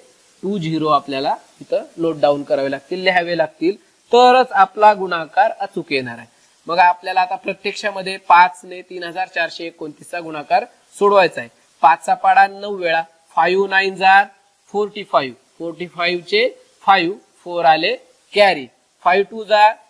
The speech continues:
टेन, टेन प्लस फोर फोर्टीन, फोर्टीन चे फोर carry आला वन, फाईव्ह फोर जा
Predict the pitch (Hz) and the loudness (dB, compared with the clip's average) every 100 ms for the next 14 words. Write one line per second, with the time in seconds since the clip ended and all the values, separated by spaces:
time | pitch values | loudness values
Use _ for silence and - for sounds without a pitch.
0 | - 220 196 214 _ _ - 185 185 - | 2 4 2 -6 _ _ -12 -10 -10 -8
1 | 208 202 - 214 220 226 _ _ 208 220 | -6 -6 -6 -4 -4 -6 _ _ 0 2
2 | 214 175 165 - _ _ 170 175 175 196 | 2 -4 -4 -10 _ _ -8 -8 -10 -14
3 | 190 202 240 - _ _ 208 185 175 - | 0 2 2 -4 _ _ 2 2 0 -8
4 | - 170 170 165 165 196 254 _ _ 185 | -4 -2 0 -2 2 0 0 _ _ -2
5 | 214 196 202 _ _ _ 165 180 190 202 | 0 -2 -12 _ _ _ 0 0 -4 -8
6 | 202 196 202 | -8 0 2